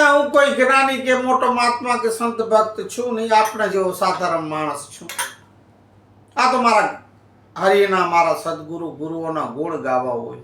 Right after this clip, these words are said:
સંત વાણીઓ, ભજન, એ મારે એક, એક, એક મારો આ એક માર્ગ છે. અમારા બ્રહ્મલીન ધનજીરામ બાપુ, દામોદર બાપુનો આ માર્ગ એક ચીલો આગળ વધારવા માટે હું કોશિશ કરી રહ્યો છું, તે આપ સાંભળો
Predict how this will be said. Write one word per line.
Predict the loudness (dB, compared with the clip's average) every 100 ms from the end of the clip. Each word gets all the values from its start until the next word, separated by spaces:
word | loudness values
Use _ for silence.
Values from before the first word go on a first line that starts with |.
| -20 _ _ _ _ _ _ _
સંત | -12 -4 -4 -2
વાણીઓ, | -2 0 0 -4 -6
ભજન, | -10 -12 -8 -6 -2 -4 -4 -16 -20 _ _ _
એ | -2 0
મારે | 2 0 -2 -10 _ _ _ _ -8
એક, | -8 -8 -20 _ _
એક, | -14 -10
એક | -12 -10
મારો | -10 -4 -2 -2 -8 -20 _
આ | 0 2
એક | 0 -6
માર્ગ | -8 -4 -4 -4 -10
છે. | -14 -8
અમારા | 0 4 4 0 -6 -20 -20 -2
બ્રહ્મલીન | 0 2 2 2 0 -4
ધનજીરામ | -4 -6 -4 -2 -2 0
બાપુ, | -2 -4 -6 -4
દામોદર | -2 -2 -4 -6 -2
બાપુનો | -2 -2 -8 -12
આ | -10
માર્ગ | -2 0 0
એક | -4 -10 -8
ચીલો | -2 2 2
આગળ | 0 -2 0 0
વધારવા | 0 0 0 0 -2
માટે | -4 -6 -14
હું | -16
કોશિશ | -16 -16 -16 -18 -18
કરી | -10 -2 0
રહ્યો | 2 2
છું, | 0 -6 -6 -14 -20 _
તે | -2
આપ | 2 2 0
સાંભળો | -10 -12 -12 -14